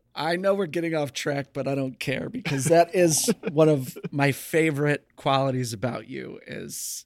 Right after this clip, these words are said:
Speaker 1: your constant pit stains.
Speaker 2: It's nice to know how quantifiably gross I am. Like, there is a number behind it.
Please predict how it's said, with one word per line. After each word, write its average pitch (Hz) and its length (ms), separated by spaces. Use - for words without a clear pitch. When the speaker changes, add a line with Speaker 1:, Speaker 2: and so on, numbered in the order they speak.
Speaker 1:
your 120 320
constant 127 580
pit - 240
stains. 113 680
Speaker 2:
It's 175 220
nice 214 280
to 302 100
know 190 200
how 156 180
quantifiably 135 1120
gross 123 400
I 117 140
am. 117 320
Like, 127 200
there 143 160
is 147 120
a 156 100
number 139 380
behind 120 440
it. - 280